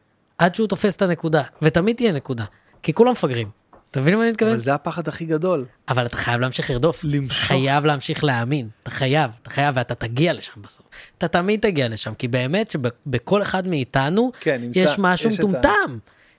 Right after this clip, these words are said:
Speaker 1: יש משהו מטומטם. זה תמיד, זה בלתי נמנע,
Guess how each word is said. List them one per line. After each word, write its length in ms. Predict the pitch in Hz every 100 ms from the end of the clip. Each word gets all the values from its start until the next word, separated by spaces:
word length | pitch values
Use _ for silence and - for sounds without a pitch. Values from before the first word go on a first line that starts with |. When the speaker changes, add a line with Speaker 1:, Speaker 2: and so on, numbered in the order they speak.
| -
Speaker 1:
יש 240 | 185 226 226
משהו 280 | 208 226
מטומטם. 560 | 196 175 156 202 196 110 - _ _ -
זה 220 | 139 147
תמיד, 360 | - 180 226 170
זה 140 | 147
בלתי 440 | 135 123 233 220 214
נמנע, 340 | 180 180